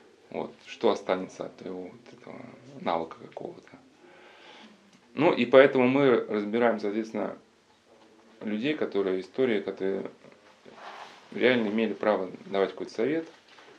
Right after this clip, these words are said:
прошли через эту ситуацию. И вот, в частности, на прошлой беседе разбирали Ефросинью Кирсановской, да, что вот она, с точки зрения современной логики, она поступала где-то вообще непонятно как, и даже глупо где-то.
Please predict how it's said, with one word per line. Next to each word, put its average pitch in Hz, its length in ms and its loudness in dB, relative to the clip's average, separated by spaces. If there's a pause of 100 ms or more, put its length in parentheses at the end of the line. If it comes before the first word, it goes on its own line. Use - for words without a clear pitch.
(340)
прошли - 300 -6
через 117 240 -2
эту - 100 -12
ситуацию. 101 380 -4
И 110 40 -4
вот, 123 200 0 (180)
в - 40 -18
частности, 113 260 4
на 101 60 -2
прошлой - 340 -4
беседе 113 440 -4 (1080)
разбирали 101 680 2
Ефросинью 107 440 -4
Кирсановской, 143 680 -4 (500)
да, 127 220 -2
что 113 180 -6
вот 104 140 -4
она, 107 320 0 (1040)
с - 40 -20
точки 123 260 2
зрения 113 500 2
современной 120 480 2
логики, 113 260 2
она 104 320 0 (420)
поступала 110 500 0
где-то 95 260 -2
вообще 101 240 -2
непонятно 101 540 -2
как, 139 260 -2
и 127 100 -4
даже 98 300 -2
глупо 143 280 -4
где-то. 120 400 -4